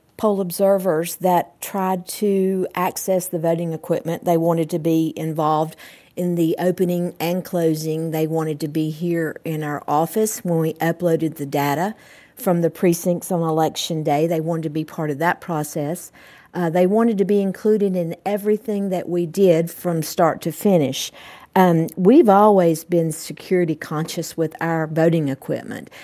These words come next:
That's just, you know, the, the one thing that you don't do is allow anyone access to your voting equipment unless it's someone in your office that's qualified.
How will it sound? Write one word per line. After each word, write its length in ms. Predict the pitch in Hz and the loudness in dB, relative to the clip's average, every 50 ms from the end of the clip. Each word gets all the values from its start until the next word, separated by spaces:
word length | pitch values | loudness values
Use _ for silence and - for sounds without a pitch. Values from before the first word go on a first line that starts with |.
| - - _ _ | -20 -20 _ _
That's 380 | 165 170 175 190 196 - - - | 2 4 4 4 4 2 -4 -8
just, 540 | 170 - - 196 185 180 175 - - - - _ | -8 0 2 4 4 4 2 0 -8 -16 -18 _
you 160 | - 196 180 175 | -4 -2 0 0
know, 360 | 165 156 156 151 151 151 156 | 0 0 0 0 -2 -2 -4
the, 500 | - - 156 - 170 160 160 - - - | -8 -12 -4 -2 0 0 0 0 -2 -2
the 140 | 160 175 180 | 2 2 4
one 320 | 180 170 175 185 185 190 | 4 4 4 4 4 2
thing 300 | 190 - 190 185 180 175 | 2 4 4 4 4 2
that 120 | 170 - - | 2 0 -2
you 180 | 160 156 156 | -2 -2 -4
don't 400 | 143 139 170 160 156 165 - - | -2 0 0 0 0 0 -2 0
do 220 | 147 165 170 175 165 | 2 2 4 4 4
is 160 | 151 151 156 | 2 2 0
allow 380 | 165 156 156 151 151 151 - - | 0 0 2 2 0 0 -2 -2
anyone 520 | - 220 240 254 220 165 160 143 139 139 - - | 2 4 6 6 6 4 2 0 -2 -4 -4 -2
access 520 | 160 170 190 196 - - - 147 131 139 - | -2 0 0 -2 -4 -4 -4 -2 -2 -2 -4
to 120 | - - 170 | -4 -4 -2
your 160 | 160 170 156 | 0 0 0
voting 380 | 156 160 156 175 170 170 170 | 2 2 4 4 2 2 0
equipment 560 | 170 170 - - 156 131 - 135 147 160 - - | -2 -4 -2 -2 -2 -2 -2 -2 -4 -4 -4 -4
unless 400 | 165 160 151 147 151 - - - | -2 0 0 0 0 0 -2 -4
it's 100 | - - | -6 -6
someone 600 | - - 185 180 180 170 151 147 143 147 170 170 - - - _ _ _ | -2 0 2 4 4 4 2 2 0 -2 -4 -6 -8 -16 -20 _ _ _
in 180 | - 190 202 202 | 0 2 4 4
your 180 | 202 208 - - | 4 4 4 4
office 440 | 151 147 147 147 - 156 156 - | 4 2 2 2 0 -2 -2 -2
that's 240 | - - 147 - - | -2 -4 -4 -4 -4
qualified. 880 | - - - 190 180 175 170 160 - - - 117 - - 82 - 165 | -12 -2 0 2 4 4 4 2 -2 -4 -6 -6 -4 -6 -8 -10 -14